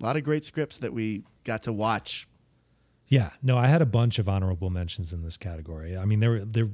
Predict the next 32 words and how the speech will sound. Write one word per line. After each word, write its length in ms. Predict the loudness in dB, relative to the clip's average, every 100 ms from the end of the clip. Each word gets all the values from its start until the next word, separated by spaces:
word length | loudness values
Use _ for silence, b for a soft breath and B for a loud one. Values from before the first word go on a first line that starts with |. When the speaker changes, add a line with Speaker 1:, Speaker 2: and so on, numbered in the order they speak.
| -4
Speaker 2:
there 120 | 2 4
were 80 |
a 40 | 4
few 160 | 4 2
that 80 |
you 180 | 4 4
mentioned 340 | 4 2 0 -2
that 80 |
I 80 | 0
was 120 | 0
just 160 | -2 -4
like, 120 | -6
"I 80 | -6
can't 280 | -2 -2 -2
believe 240 | -4 -4
I 80 | -2
didn't 180 | 0 0
even 180 | 0 -2
think 180 | -4
about 240 | -4 -8 -8
that." 180 | -8 -2
But, 220 | 0 0
like, 240 | 0 0 0
Speaker 1:
Yeah. 60 |
Speaker 2:
a 40 | 0
couple 340 | 0 2 2
others 280 | 4 4 2
that 120 | 2
we 100 | 0 0
haven't 220 | 0 -2
talked 260 | -2 -2
about. 280 | -4 -4 -6